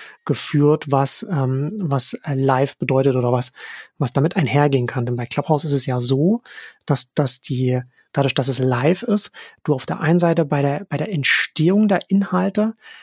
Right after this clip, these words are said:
dass noch mal das Live mit reinwirkt, ne? Zwei Personen unterhalten sich miteinander und eine dritte Person,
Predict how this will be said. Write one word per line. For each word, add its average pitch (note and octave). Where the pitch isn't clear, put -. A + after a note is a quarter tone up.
dass D#3
noch D3
mal D3
das C#3+
Live D3
mit D3
reinwirkt, E3+
ne? D#3+
Zwei D3
Personen D3+
unterhalten E3
sich C3+
miteinander C3+
und C#3
eine C3
dritte F#3
Person, C#3+